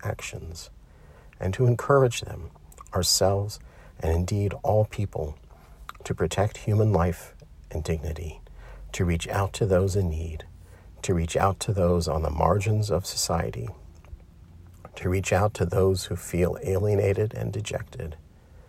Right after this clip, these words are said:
and to ask that our sins be forgiven when we have failed, and to be merciful and joyfully welcoming to those who likewise turn away from actions and attitudes of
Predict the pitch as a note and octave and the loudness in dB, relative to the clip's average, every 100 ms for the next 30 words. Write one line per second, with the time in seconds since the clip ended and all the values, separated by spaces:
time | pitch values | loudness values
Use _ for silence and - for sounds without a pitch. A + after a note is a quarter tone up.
0 | - - - F#2 F2+ F#2 F#2 G2 - - | -20 -20 -8 -4 -4 -2 0 0 -2 -2
1 | E2+ E2+ - G#2+ G#2+ G#2+ - G2 - G2 | -2 0 0 2 2 0 0 0 0 0
2 | D#2+ D#2+ D#2 - - E2 E2+ - G2+ - | -2 -2 -4 -6 -6 -4 -2 -2 -4 -4
3 | - - F2+ - - - - - - - | -6 -6 -8 -12 -16 -20 -20 -20 -20 -20
4 | - - - F2+ E2 E2 E2 D#2+ F2+ - | -20 -20 -10 -6 -4 -2 -2 0 0 0
5 | G2 G2 G2 - E2 E2+ F2 F2+ - G#2 | -2 0 -2 -2 -4 0 2 2 0 0
6 | G2 F2+ G2 - - G2 - F2 F2 F#2 | 2 2 0 -4 -6 -6 -6 0 2 2
7 | - F#2 E2 G#2+ - - - - - F#2 | -2 -4 0 -2 -2 -4 -4 -6 -4 0
8 | F#2 A2 G2 F#2 D#2+ D2 E2 - - - | 2 0 -2 -2 -2 -2 -8 -12 -20 -20
9 | - - F2+ - E2+ E2 F#2+ F2+ F2 E2+ | -20 -8 -6 -2 -2 -2 -2 -2 -2 -2
10 | E2 E2 E2 E2+ - F2+ E2+ - E2 | -4 -2 -2 -2 -2 -4 -4 -4 -8